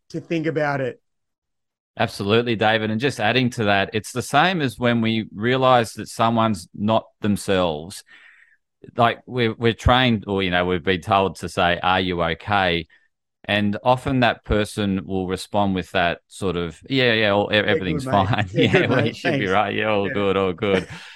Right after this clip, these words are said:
Speaker 2: Uh, but what, the, how, um, how it relates to, I guess, having that pause and, and, and taking that moment is actually allowing that person the space. And so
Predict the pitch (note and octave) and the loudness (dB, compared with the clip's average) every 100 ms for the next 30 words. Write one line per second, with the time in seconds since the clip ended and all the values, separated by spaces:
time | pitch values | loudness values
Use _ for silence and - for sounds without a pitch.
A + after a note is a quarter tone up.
0 | - - B2 B2 - - - - - _ | -16 -2 2 2 -2 -16 -20 -20 -20 _
1 | C3 C3 - _ _ B2 G2+ G#2 B2 - | 2 2 0 _ _ -16 -14 -16 -18 -4
2 | C#3 D#3 - _ _ - C3+ A2 B2 D#3 | 2 2 0 _ _ -10 -8 -2 2 4
3 | D3 B2+ - - - A#2 C3 B2+ A2 G2+ | 4 2 -2 -10 -6 0 2 2 2 2
4 | G#2+ - - - G2+ F#2+ F#2 F2+ E2 F#2 | 2 -2 -14 -4 -2 0 0 -2 -4 -4
5 | F#2+ - G2+ G#2+ G#2+ F#2 - - F#2+ F#2+ | -6 -6 -2 0 2 0 -2 -2 2 4
6 | F#2 F2 F#2 F2 E2 F2+ F#2 F#2 G2+ G2 | 2 0 -4 -8 -6 -8 -6 -4 -2 -2
7 | G2+ F2 D#2 F2+ F#2 F2+ E2+ - G#2+ F#2+ | -2 -2 0 0 0 0 -4 -6 -8 -4
8 | A#2+ D3+ - D#3+ B2+ G#2+ G2+ G#2+ A#2+ A#2 | -4 -4 -4 -2 0 0 2 2 0 -2
9 | G2+ - G#2 F#2+ - F#2+ E2+ F2 - - | -4 -4 -2 -2 -2 -6 -6 -6 -10 -8
10 | F2+ F#2 E2 D#2 - - G2 G2 - A2+ | -2 0 0 -4 -12 -6 -4 -4 0 2